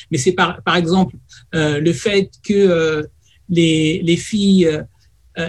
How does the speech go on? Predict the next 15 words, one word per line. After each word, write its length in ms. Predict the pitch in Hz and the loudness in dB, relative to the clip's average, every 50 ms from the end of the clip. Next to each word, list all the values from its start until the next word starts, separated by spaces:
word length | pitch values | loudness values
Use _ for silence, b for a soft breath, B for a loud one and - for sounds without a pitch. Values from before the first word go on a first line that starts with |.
| 180 - | -8 -4
aiment 340 | - 202 196 196 190 190 190 | -2 0 2 4 2 2 2
aller 360 | - - 262 180 185 185 185 | 0 0 0 2 2 2 2
faire, 340 | 175 - - 185 175 160 139 | 0 0 -2 -2 -2 -2 -4
euh, 220 | 156 151 151 147 143 | -4 -4 -2 -2 -2
du 160 | 139 139 151 | -2 -2 -2
shopping, 560 | 131 - 185 175 - 277 320 320 254 175 147 131 - _ _ _ _ _ | 0 -2 -2 -2 -2 -2 0 2 0 0 -2 -4 -12 _ _ _ _ _
c'est 220 | - - - - 165 | -18 -8 -4 -4 -4
pas 240 | - - 202 202 | -2 -2 -2 -2
que 320 | 190 - - - - 226 208 | -2 -4 -6 -2 0 0 0
parce 280 | 196 - 185 - - - | 0 -2 -4 -6 -4 -2
qu'elles 260 | - 185 170 143 135 | -2 -2 0 0 0
aiment 100 | 170 165 | -2 0
faire 220 | 165 - 165 151 | 0 -2 -2 -2
du 60 | 151 147 | -2 -2
shopping, 540 | 131 - 165 - 254 269 311 277 202 - | -2 -2 -2 -2 0 0 2 2 0 0